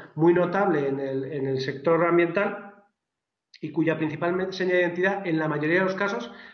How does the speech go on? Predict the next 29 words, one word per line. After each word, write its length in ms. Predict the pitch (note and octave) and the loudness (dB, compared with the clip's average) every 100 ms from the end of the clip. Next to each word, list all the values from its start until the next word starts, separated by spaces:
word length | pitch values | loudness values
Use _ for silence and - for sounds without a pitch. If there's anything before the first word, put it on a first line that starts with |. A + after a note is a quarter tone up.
| - | -10
es 140 | D3+ | -6
la 100 | D#3+ | -2
especialización. 960 | D3+ - D3 C#3+ C3 B2+ C#3+ C3 C3 - | -4 -4 -4 -4 -4 -4 -2 -2 -2 -8
Tenemos 400 | C#3+ D#3 E3 D#3+ | -2 2 4 4
un, 280 | F3 D#3+ D#3+ | 4 6 4
un 240 | E3 D#3 | 4 4
docente 360 | D#3 D#3 F3 E3 | 4 4 2 2
que 60 | D3+ | 2
algún 260 | C#3+ D3+ | 2 4
día 200 | D#3 D#3 | 4 4
te 100 | D3+ | 2
presentaré, 500 | C#3+ - C#3+ C#3+ D#3+ | -2 -2 -2 2 2
porque 260 | D3+ C3+ C#3 | 2 -4 -6
aparte 280 | C#3 C#3 C#3+ | -6 -4 0
de, 280 | C#3+ C#3 C#3+ - - | 0 -2 -6 -12 -6
de 120 | C#3+ C#3 | -2 2
ser 140 | D3 | 4
un 180 | C#3 C3+ _ _ - | 2 0 _ _ -6
tipo 320 | C#3 C#3+ C#3+ C#3 | -2 2 4 6
muy 220 | C#3+ C#3 | 6 6
interesante, 840 | C#3 C#3+ C3 D#3+ D3+ C#3 C3 B2+ C3 - C#3+ | 4 2 2 0 2 2 4 2 0 -4 -2
es, 220 | C#3 C#3+ | -2 -2
es 320 | C#3+ C#3+ C3+ C#3 | -2 0 0 2
biólogo 400 | C#3+ C#3+ C#3+ C#3+ | 4 4 4 2
como, 400 | C3+ C3+ C3+ C#3 | 2 2 2 0
como 220 | C#3 C3+ | 0 2
tú 100 | D3 | 2
y 100 | D3 | 4
yo, 260 | F3 F3+ | 4 2